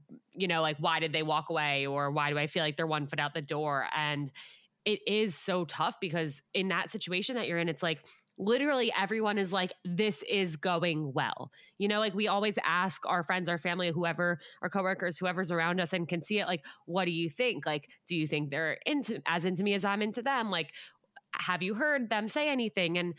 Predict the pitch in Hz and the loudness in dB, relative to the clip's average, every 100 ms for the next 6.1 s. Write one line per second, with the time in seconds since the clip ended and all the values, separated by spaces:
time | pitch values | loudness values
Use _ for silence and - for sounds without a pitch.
0 | - - _ 214 220 196 202 240 214 - | -12 -20 _ -2 0 2 2 0 0 0
1 | 175 156 180 156 180 170 156 147 143 208 | 2 2 0 0 0 -2 0 -2 0 0
2 | 214 196 160 _ _ _ _ _ - 180 | 0 -2 -6 _ _ _ _ _ -6 -2
3 | 233 254 - 170 175 214 254 277 294 208 | 2 2 2 2 2 2 0 0 -2 0
4 | 208 190 214 214 247 202 233 220 180 165 | 0 2 2 2 2 2 2 2 2 2
5 | 202 202 165 180 185 202 156 131 156 269 | 2 0 0 0 2 2 2 2 2 2